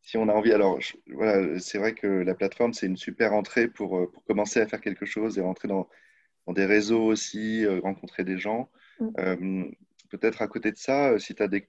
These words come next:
Speaker 1: des conseils aussi, euh, enfin, peut-être le, le premier pas, de, si on a envie de s'intéresser, un peu comme, euh, Vipoulane a pu le faire aussi, ou, euh, ou Léopold, de donner un peu aussi des références, de choses à aller regarder, euh, ou de, de documentaires, ou de choses comme ça.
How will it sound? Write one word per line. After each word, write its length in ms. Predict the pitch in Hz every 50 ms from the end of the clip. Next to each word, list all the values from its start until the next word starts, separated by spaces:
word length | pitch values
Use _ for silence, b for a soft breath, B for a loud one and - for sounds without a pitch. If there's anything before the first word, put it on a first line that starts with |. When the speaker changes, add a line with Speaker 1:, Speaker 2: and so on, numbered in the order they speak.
| - _
Speaker 1:
des 80 | 101 95
conseils 380 | - 101 95 - - 107 107
aussi, 340 | 104 98 - - - 104 107
euh, 80 | 104 95 - _ - - - - b b b b b _
enfin, 160 | - 104 98
peut-être 440 | - - - - - 117 - - 104
le, 140 | 98 92 78
le 140 | 98 98 92
premier 340 | - - 120 113 113 110
pas, 400 | 107 - 113 113 113 113 113 113
de, 340 | 110 104 98 95 95 - - b b b b b b _
si 80 | -
on 80 | - 101
a 60 | 101
envie 220 | 101 101 98 107
de 80 | 107 -
s'intéresser, 800 | - 120 110 104 - 110 104 107 104 - - 113 113 113 113 113
un 100 | 110 104
peu 140 | 95 - 117
comme, 260 | - 110 107 107 98 b b b b b _ _ -
euh, 280 | 95 98 87 73 76 76 -
Vipoulane 400 | - 98 95 - - 104 104 101
a 60 | 101
pu 100 | 95 -
le 60 | 92 92
faire 180 | - 107 101
aussi, 460 | 101 101 - - - 101 101 104 104 98
ou, 260 | 95 - 95 95 101
euh, 260 | 95 92 87 87 82 - - -
ou 100 | - 98
Léopold, 580 | 101 101 101 98 - 110 110 113 110 107 90
de 120 | - 92 92
donner 320 | 92 95 95 98 98 101
un 100 | 95 90
peu 140 | 92 - 101
aussi 200 | 98 95 - 104
des 120 | 107 107
références, 500 | 98 101 101 - 107 107 98 104 107 101
de 60 | 98 95
choses 220 | - - - 98 98
à 40 |
aller 160 | 98 95 95 90
regarder, 520 | _ 113 110 110 110 107 104 104 107 107 107 B B B B B B B B B _ - 90
euh, 240 | 90 90 90 90 87
ou 180 | 64 82 95
de, 320 | 90 95 92 90 85 85 85
de 100 | - 90
documentaires, 760 | 90 92 95 - - 98 98 104 107 - 107 101 101 101 98 95
ou 40 |
de 120 | 92 - -
choses 200 | 185 - - -
comme 160 | - - 180
ça. 240 | - - 208 240